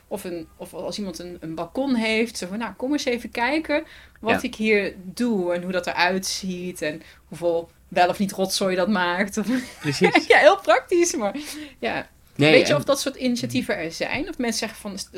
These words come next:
Speaker 1: dat, dat het een soort van open weekenden zijn, een soort van open huizendag of zo?
Speaker 2: Ja, ik denk wel dat het er is. Ik weet niet of het officieel is, maar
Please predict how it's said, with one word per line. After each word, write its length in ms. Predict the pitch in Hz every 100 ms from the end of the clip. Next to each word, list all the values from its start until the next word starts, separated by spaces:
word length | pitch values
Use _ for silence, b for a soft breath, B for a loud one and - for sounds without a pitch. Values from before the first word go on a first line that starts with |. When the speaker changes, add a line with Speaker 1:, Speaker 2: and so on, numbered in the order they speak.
| 185
Speaker 1:
dat, 140 | 165
dat 80 | 185
het 140 | 185
een 100 | 175
soort 180 | 175 202
van 220 | 175 165 - _ _ _ _
open 380 | 196 190 180
weekenden 440 | 175 208 208 196 196
zijn, 240 | 202 190
een 60 | 190
soort 140 | 190
van 100 | 262
open 220 | 175 190
huizendag 460 | 175 208 320 370 440
of 80 | 427
zo? 280 | - 359 440 -
Speaker 2:
Ja, 120 | -
ik 120 | - 139
denk 180 | 135
wel 160 | 123 135
dat 180 | 147 139
het 120 | 127
er 160 | 110 -
is. 200 | 151 208
Ik 100 | 151
weet 160 | 147
niet 160 | 151 143
of 140 | 104
het 140 | 131 -
officieel 640 | 120 117 - - 117 190
is, 380 | - 240 - -
maar 440 | 123 117 110 117